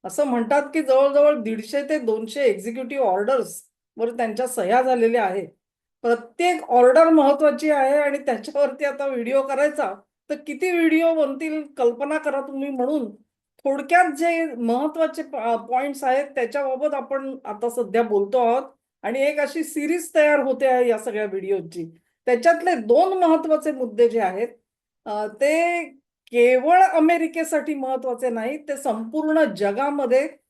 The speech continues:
त्यांच्या प्रतिक्रिया येणार आहेत, त्याचे पडसाद उमटणार आहेत आणि जगाच्या राजकारणावर त्याचा गंभीर परिणाम होणार आहे,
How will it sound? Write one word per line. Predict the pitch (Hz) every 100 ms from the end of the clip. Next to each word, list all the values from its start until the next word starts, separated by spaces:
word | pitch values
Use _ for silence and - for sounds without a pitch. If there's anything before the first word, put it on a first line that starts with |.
| _ _
त्यांच्या | 247 226 226 220 - 285 285 311
प्रतिक्रिया | 302 214 208 269 311 302 311
येणार | 302 269 277
आहेत, | 294
त्याचे | 302 262 240 262
पडसाद | - 214 202 285 285
उमटणार | 294 277 285 277 269
आहेत | 262 277 302 _ _ _ _
आणि | 240 320
जगाच्या | 311 277 277 311 349
राजकारणावर | 294 247 240 240 302 302 294 285 311
त्याचा | 302 247 285
गंभीर | 254 220 214 240 302
परिणाम | 294 226 262 302 294
होणार | 247 220
आहे, | 180